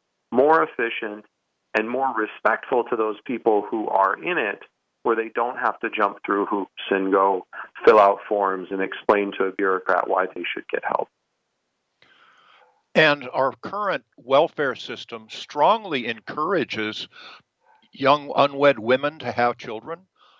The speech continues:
Speaker 2: encourages the father of the children not to live with them. Uh, it encourages you to be on welfare and not get a job. I mean, all of these incentives are counter to what a, a society should want. But I,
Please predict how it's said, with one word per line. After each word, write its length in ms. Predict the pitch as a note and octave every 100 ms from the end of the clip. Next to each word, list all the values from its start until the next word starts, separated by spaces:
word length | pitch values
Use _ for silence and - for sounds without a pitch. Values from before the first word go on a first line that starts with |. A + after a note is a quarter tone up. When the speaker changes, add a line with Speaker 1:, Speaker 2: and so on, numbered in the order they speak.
| _
Speaker 2:
encourages 840 | A2 A2+ - C3+ D3+ D3 C#3 B2 -
the 120 | A2+
father 480 | - - C3 C#3 C#3
of 60 | B2+
the 80 | B2
children 460 | - B2 B2+ A2
not 280 | A2+ C3 -
to 100 | B2
live 220 | A2+ B2 A2
with 200 | G2+ -
them. 260 | C#3 D3+ _ _ - -
Uh, 60 | G#2+
it 140 | G#2
encourages 520 | G#2+ - C#3+ D#3 C3
you 200 | C3+ C3+ A2+
to 320 | - B2 A#2+ A2+ - - _ _ _ - _
be 120 | C#3 B2
on 220 | B2 G#2+
welfare 500 | B2 C#3 - C#3 -
and 260 | A2+ A2 A2
not 280 | B2+ - C#3
get 140 | A#2+
a 80 | A#2+
job. 380 | A#2 G#2+ B2+ - _ _
I 40 |
mean, 120 | C3+ -
all 220 | D#3 G3+
of 80 | A3
these 180 | D#3+ C#3+
incentives 640 | B2 - E3 F#3 C#3+ -
are 160 | G#2+ G#2 - -
counter 540 | - F3+ G#3 - G#2+ - _ -
to 140 | B2+
what 320 | - C3+ C3 _ _ _ _ -
a, 140 | B2 -
a 60 | B2+
society 600 | - - C3 C3+ B2+ A#2
should 360 | - D#3 C3
want. 380 | A2 D3 A#2+ - _ _ - - -
But 160 | A#2+ _ _ _
I, 260 | - F3